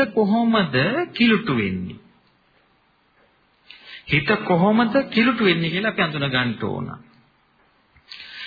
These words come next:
දැන් අපි මෙතෙක් කල අඩුම අවධානයක් යොමු කරලා තියෙන හිතට. එහෙම නේද? අපිට තරහ යනවා, ඒක අපිට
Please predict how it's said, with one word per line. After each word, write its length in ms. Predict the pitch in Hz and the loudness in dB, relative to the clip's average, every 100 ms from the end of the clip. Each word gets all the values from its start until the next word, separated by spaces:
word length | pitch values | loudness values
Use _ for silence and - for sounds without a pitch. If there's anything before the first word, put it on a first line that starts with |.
| - | -4
දැන් 200 | 139 135 | 0 2
අපි 200 | 131 185 - - | 2 2 -2 0
මෙතෙක් 420 | 123 123 226 233 - | 2 2 2 0 -4
කල 280 | 104 113 92 - - - _ _ _ _ _ | -6 -4 -4 -8 -18 -20 _ _ _ _ _
අඩුම 380 | - 113 240 254 | -6 -2 4 6
අවධානයක් 600 | 233 226 202 208 208 196 | 6 6 4 4 4 2
යොමු 200 | 202 180 | 0 -2
කරලා 260 | 180 185 185 | 0 2 0
තියෙන 180 | 247 262 | 2 2
හිතට. 380 | 165 - 107 85 - - - _ _ _ _ _ _ _ _ - | 2 0 -6 -8 -12 -20 -20 _ _ _ _ _ _ _ _ -6
එහෙම 200 | 131 135 | -2 0
නේද? 280 | 165 226 - - - - _ _ _ _ - - - - | 0 -2 -4 -10 -16 -20 _ _ _ _ -20 -20 -20 -6
අපිට 300 | 131 147 143 | -4 0 0
තරහ 340 | 135 120 131 143 165 | 2 2 2 2 2
යනවා, 400 | 175 208 262 330 - - - - | 2 2 2 -2 -6 -14 -20 -4
ඒක 260 | 165 196 | -2 0
අපිට 300 | 240 220 220 | 0 0 0